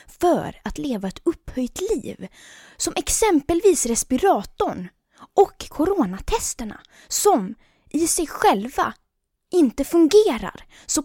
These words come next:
kan fokus alltså skifta ifrån alla,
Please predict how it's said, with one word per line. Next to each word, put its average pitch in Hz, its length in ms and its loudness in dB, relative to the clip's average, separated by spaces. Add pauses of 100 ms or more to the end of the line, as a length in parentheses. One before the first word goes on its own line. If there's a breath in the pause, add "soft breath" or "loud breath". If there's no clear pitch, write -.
(120)
kan 381 360 -2
fokus 370 580 -4
alltså 247 300 -8
skifta - 640 -4 (260 loud breath)
ifrån 330 760 2 (300 loud breath)
alla, 208 500 0